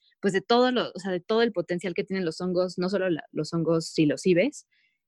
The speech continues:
que son los psicoactivos, pero también, pues, todos los hongos, ¿no? Los medicinales, los comestibles, lo que se puede, lo que pueden hacer los hongos para, em, como para rescatar el ecosistema, para restaurar,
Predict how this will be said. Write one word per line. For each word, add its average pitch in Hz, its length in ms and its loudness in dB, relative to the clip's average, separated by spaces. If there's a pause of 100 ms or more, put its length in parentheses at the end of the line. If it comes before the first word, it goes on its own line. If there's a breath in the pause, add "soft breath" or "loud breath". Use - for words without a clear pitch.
(160)
que 170 80 0
son 160 220 2
los 147 180 4
psicoactivos, 175 800 2
pero 147 200 4
también, 160 680 2
pues, - 160 -10
todos 190 200 6
los 165 160 4
hongos, 190 280 4
¿no? 156 160 2
Los 180 300 0
medicinales, 165 680 4
los 139 140 -10
comestibles, 175 840 2 (440 loud breath)
lo 180 140 2
que - 80 -6
se 175 80 -4
puede, 185 360 6
lo 175 100 4
que - 100 -8
pueden 180 220 4
hacer 165 180 -4
los 165 200 -2
hongos 165 360 0
para, 147 440 -2 (360)
em, 151 720 0 (1400 soft breath)
como 175 220 6
para 165 340 4
rescatar 170 440 0
el 156 100 2
ecosistema, 202 840 2
para 156 180 0
restaurar, 160 560 -2